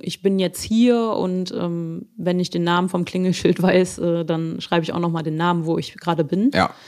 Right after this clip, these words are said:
Speaker 1: Ähm, aber sonst, äh, mache ich jetzt kein, also ich sag dem jetzt nicht, "Ruf mich in zwei Stunden an, wenn ich nicht rangehe, schick die Polizei" oder so, sondern das war's
Speaker 2: Ja, aber
Speaker 1: eigentlich
Speaker 2: Standort
Speaker 1: nicht.
Speaker 2: und Klingelschild, Name, das ist ja schon, ist ja schon einiges.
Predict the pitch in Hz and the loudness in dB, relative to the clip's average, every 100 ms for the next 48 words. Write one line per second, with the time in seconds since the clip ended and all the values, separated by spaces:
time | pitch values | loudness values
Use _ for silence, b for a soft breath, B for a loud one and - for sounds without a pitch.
0 | B B B B B _ 185 180 175 180 | B B B B B _ -4 -2 -2 -2
1 | 175 170 180 185 180 - - 175 170 165 | -2 -2 -2 -2 -4 -8 -4 -2 -2 -4
2 | 165 175 - - 170 170 170 165 165 - | -6 -6 -6 -8 -4 -2 2 2 2 0
3 | 170 170 170 165 156 175 - 180 175 170 | 0 0 -2 -2 0 -2 -2 -2 0 -2
4 | 170 175 - 170 165 170 170 156 180 - | 0 0 0 -2 0 0 0 0 -2 -2
5 | 175 170 165 165 180 180 170 - 160 156 | 0 4 4 2 0 -2 -2 0 -2 0
6 | 180 202 196 196 190 190 175 170 160 156 | 0 2 2 2 0 0 -2 -4 -4 -6
7 | 151 131 - 123 113 120 - 117 131 127 | -8 -10 -8 0 2 4 4 4 6 6
8 | 123 120 - 113 117 - 113 104 95 104 | 4 2 0 2 2 4 2 2 0 0
9 | 101 98 95 98 - 92 90 87 - _ | -2 -4 -4 -6 -4 -4 -6 -8 -14 _
10 | _ - 107 110 95 - 82 - - | _ -8 -2 -2 -2 -6 -6 -10 -14